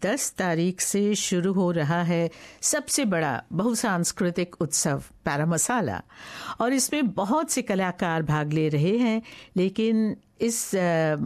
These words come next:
मेले की खासियत ये है कि भारत से जानी मानी नृत्यांगना लीला सैमसन यहाँ आई हुई है।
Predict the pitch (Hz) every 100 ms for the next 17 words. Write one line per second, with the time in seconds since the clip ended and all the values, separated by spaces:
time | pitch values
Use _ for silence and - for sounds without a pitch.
0 | - 175 185 190 202 202 190 185 160 -
1 | 185 180 156 202 277 196 214 247 - -
2 | - 214 185 165 226 262 320 - - 233
3 | 240 202 190 202 247 220 175 160 165 170
4 | 175 160 160 160 190 202 190 151 143 139
5 | 143 - - - 190 220 262 285 - 214
6 | 226 294 233 156 156 156 143 143 143 131
7 | 131